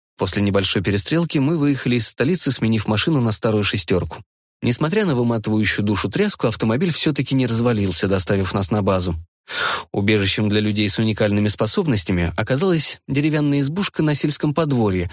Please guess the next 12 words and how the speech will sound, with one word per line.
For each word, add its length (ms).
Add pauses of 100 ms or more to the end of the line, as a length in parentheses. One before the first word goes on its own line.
(160)
огороженном 560
покосившимся 640
забором. 560 (520)
Почему 440
уникумы 500
должны 320
скрываться 440
от 100
властей? 520 (640)
Это 180
стоило 300
выяснить. 540